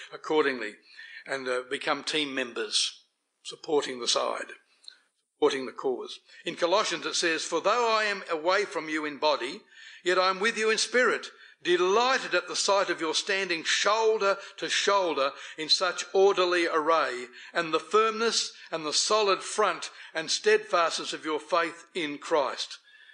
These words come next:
Well, you couldn't get any clearer than that, could you? The locusts are, are going to be effective for whatever they want to do, and we want to be constructive rather than destructive, of course, but we'll be far better if we're supporting and encouraging and,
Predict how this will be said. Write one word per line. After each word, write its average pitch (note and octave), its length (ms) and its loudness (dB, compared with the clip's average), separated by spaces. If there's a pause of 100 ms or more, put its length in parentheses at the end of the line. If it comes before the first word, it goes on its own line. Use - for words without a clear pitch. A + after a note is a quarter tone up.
(200)
Well, D#3+ 260 0
you - 120 -14
couldn't C#3+ 160 -12
get C#3 80 -6
any C#3 100 -10
clearer D#3+ 220 2
than C3+ 100 -2
that, D#3 120 -4
could C#3 180 -4
you? A#2+ 120 -8 (640)
The C#3+ 120 -6
locusts D#3+ 480 0
are, C3 160 -2 (220)
are D3 100 -8
going D#3 220 0
to C#3+ 60 -4
be C3+ 120 -4
effective E3 480 -4
for C3+ 100 -8
whatever D3 240 0
they C3+ 60 2
want C3+ 200 -2
to A#2+ 60 -12
do, D3 400 0 (280)
and C#3+ 120 -18
we D3 120 2
want B2+ 200 -2
to B2+ 60 -4
be B2 180 -6
constructive C3+ 640 -6
rather B2+ 200 -2
than B2 100 -14
destructive, C3 540 -4
of A2+ 100 -16
course, C3 320 -4 (180)
but D3 140 0
we'll C3+ 100 -2
be B2+ 160 -8
far D#3+ 260 2
better C#3+ 340 0 (180)
if D3 160 -4
we're C#3 80 -2
supporting D3+ 520 -2
and A#2+ 100 -8
encouraging C#3+ 600 -2
and, A2+ 200 -16